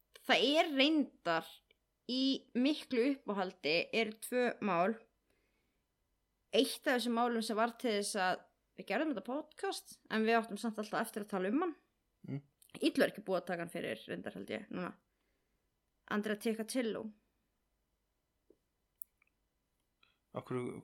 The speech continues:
Speaker 2: nafnið byrju hver?
Speaker 1: Sovétríkin.
Speaker 2: Já, já.
Speaker 1: Ég er alltaf ógeðslega mikinn áhuga
Speaker 2: Já.
Speaker 1: líka bara á málum sem er ekki, ekki bara í Bandaríkjunum. Þannig að hann og svo er mál sem að við eigum eftir að taka,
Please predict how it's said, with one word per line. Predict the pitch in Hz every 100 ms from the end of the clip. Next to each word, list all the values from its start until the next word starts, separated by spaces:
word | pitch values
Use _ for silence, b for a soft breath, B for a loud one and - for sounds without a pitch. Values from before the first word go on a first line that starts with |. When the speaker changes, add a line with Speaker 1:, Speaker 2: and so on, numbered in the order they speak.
| -
Speaker 2:
nafnið | 127 139 - 139 131
byrju | 131 139 131
hver? | 131 131 - - _
Speaker 1:
Sovétríkin. | - 269 247 226 226 214 190 170 - _ _ 151
Speaker 2:
Já, | 156 135 113 -
já. | - -
Speaker 1:
Ég | 294
er | 269
alltaf | 277
ógeðslega | 285 254 320
mikinn | 302 269
áhuga | 254 320
Speaker 2:
Já. | 339 302
Speaker 1:
líka | 269
bara | 247
á | 269
málum | 285 269
sem | 240 240
er |
ekki, | 269 - - 233
ekki | - 233 - 214
bara | 240 240
í | 226
Bandaríkjunum. | 233 233 220 156 156 143 175 -
Þannig | 196 196
að | 185 -
hann | 254 269 262
og | 208 220
svo | - 262 262 - b b b _ -
er | 233 240 - -
mál | 240 240 247 240
sem | - - 226 226
að | 226
við | 208 233 226 - _ -
eigum | 220 214 226
eftir | 233 - - 202
að | 196 -
taka, | - -